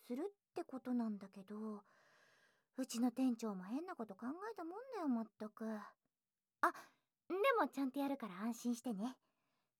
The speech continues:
なんだかんだそんなサービスも気に入ってるから。ツンデレじゃないぞ。そこ間違えないように。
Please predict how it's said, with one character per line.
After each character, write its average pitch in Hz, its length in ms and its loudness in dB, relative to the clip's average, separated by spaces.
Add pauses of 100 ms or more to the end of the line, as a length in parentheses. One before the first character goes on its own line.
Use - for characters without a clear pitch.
(100)
な 247 160 4
ん 240 120 4
だ 233 80 0
か 240 140 -2
ん 220 60 2
だ 180 100 -8
そ 247 140 0
ん 247 80 6
な 240 100 6
サ 247 200 -2
ー - 20 -2
ビ 208 100 -2
ス 202 120 -8
も 180 120 -8
気 - 140 -2
に 233 120 6
入 220 40 4
っ 214 40 0
て 220 180 -2
る 208 80 -2
か - 120 -12
ら。 - 60 -14 (1600)
ツ 196 80 -8
ン 220 40 0
デ 302 40 -4
レ 440 40 -6 (300)
じ - 60 2
ゃ 330 60 4
な 262 200 4
い 269 100 4
ぞ。 170 340 -6 (420)
そ 220 80 -8
こ 233 120 0
間 190 100 0
違 170 120 -14
え 226 40 0 (180)
な 175 140 -4
い 147 60 -14
よ 151 200 -14
う 175 40 -4
に。 233 140 0